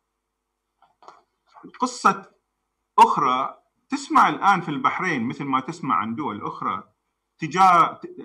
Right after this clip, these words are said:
تجار بالبشر مثلًا أو التجارة في الفيز مثل ما كان نسمع في السابق. وجود هذا النظام إلى حد كبير عالج مثل هذه الظاهرة.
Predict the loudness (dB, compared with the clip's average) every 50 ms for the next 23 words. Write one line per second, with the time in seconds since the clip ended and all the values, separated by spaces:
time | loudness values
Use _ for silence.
0 | -18 _ -8 -6 0 2 2 2 2 0 -4 -4 -4 -6 -8 -4 -4 -4 -2 -2
1 | -6 -6 -6 -10 -8 -8 -8 -8 -10 -14 _ -2 0 0 0 0 -4 -10 -14 _
2 | _ _ _ _ _ _ _ _ _ -20 -12 -10 -8 -2 2 2 4 2 2 -4
3 | -8 -10 -8 -6 -6 -6 -6 -6 -8 -10 -14 -20 _ _ -12 -10 -8 -6 -4 -4
4 | -4 -4 -4 -6 -6 -6 -8 -10 -10 -12 -10 -6 -6 -6 -6 -6 -10 -20 -12 -2
5 | 0 0 0 0 -4 -10 -10 _ _ _ _ _ _ _ _ _ _ _ _ _
6 | _ _ -8 -4 0 0 0 2 4 4 4 4 2 -4 -4 -6 -2 2 4 4
7 | 4 4 2 -2 -8 _ _ _ _ -4 2 4 4 4 4 0 0 -2 -6 -8
8 | -6 -6 -6 -6 -6 -8 -8 -6 -4 -4 -2 -2 -2 -2 0 6 6 8 8 6
9 | 4 0 -4 -4 -6 -8 -8 -6 -6 -2 -2 -2 -2 -4 -8 -8 -10 -8 -6 -6
10 | -6 -4 -6 -8 -10 -10 -10 _